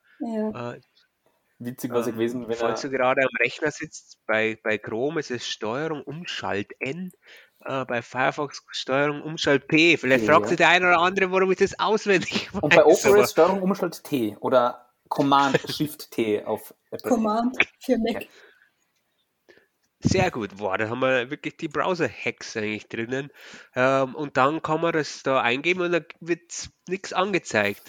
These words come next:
Speaker 2: Also musst natürlich schon die Lautsprecher ein bisschen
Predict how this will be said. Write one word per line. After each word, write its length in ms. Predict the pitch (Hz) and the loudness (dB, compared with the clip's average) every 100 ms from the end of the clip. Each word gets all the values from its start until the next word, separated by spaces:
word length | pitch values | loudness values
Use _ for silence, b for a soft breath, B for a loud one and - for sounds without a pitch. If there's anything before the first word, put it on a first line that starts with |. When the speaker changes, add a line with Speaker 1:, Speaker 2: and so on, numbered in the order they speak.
| - | -16
Speaker 2:
Also 200 | 113 123 | -6 -4
musst 460 | 135 156 - - - | 0 -2 -2 -10 -4
natürlich 340 | 139 156 151 | -2 0 -2
schon 120 | - 156 | -2 -2
die 60 | |
Lautsprecher 520 | 139 113 - - 165 165 | 2 4 2 -2 -2 -2
ein 60 | |
bisschen 340 | 156 156 156 | -4 -6 -8